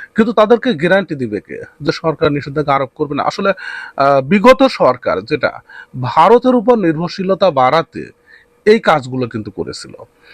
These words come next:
ভারতের উপর অতিরিক্ত নির্ভরশীল যদি না হতো, তাহলে এই সতেরোটা দেশ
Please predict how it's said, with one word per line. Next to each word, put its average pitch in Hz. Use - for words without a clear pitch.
ভারতের 196
উপর 220
অতিরিক্ত 185
নির্ভরশীল 160
যদি 151
না 107
হতো, 139
তাহলে 143
এই 175
সতেরোটা 165
দেশ 151